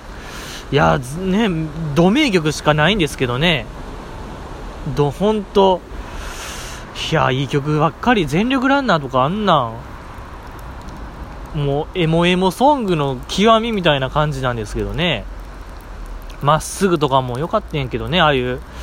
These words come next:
等身大の歌、アイドルの等身大の歌を書いてる、書ける人はもういないよ、あんな。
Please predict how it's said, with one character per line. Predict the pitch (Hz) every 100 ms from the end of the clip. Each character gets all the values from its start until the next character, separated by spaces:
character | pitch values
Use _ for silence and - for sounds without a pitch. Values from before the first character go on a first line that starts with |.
| - - - - -
等 | - 160 139
身 | 147
大 | 147 143
の | 139
歌、 | 135 127 120 113 - -
ア | 135
イ | 143
ド | 135
ル | 139
の | 180 170 139 127
等 | 131
身 | 131 131
大 |
の | 131
歌 | 131 135 127 120
を | 120
書 | - 131
い |
て | 120 135
る、 | 127 -
書 |
け | 131 139
る | 139
人 | -
は | 175
も | 143 131 127
う |
い | 135
な | 180 190
い | 147
よ、 | 113
あ | 117
ん | 120 117
な。 | 117